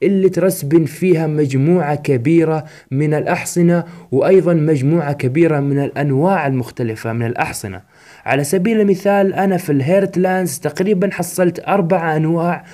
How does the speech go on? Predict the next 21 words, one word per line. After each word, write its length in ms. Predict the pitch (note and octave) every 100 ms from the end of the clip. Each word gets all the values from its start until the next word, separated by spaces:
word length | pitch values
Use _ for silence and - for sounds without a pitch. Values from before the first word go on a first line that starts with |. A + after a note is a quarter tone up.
| - C3
مختلفة 720 | C#3 - F3 F3+ F3 E3 E3 - -
من 300 | C3 D#3+ E3
الأحصنة، 760 | D3+ - - - - F#2+ - _ _ -
وأيضًا 360 | D3 G#3 F#3
أنواعها 580 | G3 F3 E3+ F#3+ D#3+ D#3+
نادرة 400 | C#3+ G3+ F3+ C3+
صراحة 320 | B2 C#3 B2
كانت. 500 | A#2+ B2 D3+ C3+ F#2+ - - -
على 120 | A2+ C3
سبيل 320 | E3 F#3+ F#3+
المثال 340 | F3+ F3+ F#3
اللي 120 | D#3
هو 120 | D#3+ C3+
الموستانج، 720 | C#3 E3+ - E3+ E3 E3 D#3+ - - B2
والنوع 480 | B2 B2+ D#3 F3+
الثاني 340 | E3 - F#3 F3
اللي 120 | D3+
هو 120 | E3
الهنغاريان 640 | C#3 C#3 C#3 D#3 D3 C#3+ B2+
هاف 280 | C3 A2+
بريد، 360 | A2+ E3+ F3+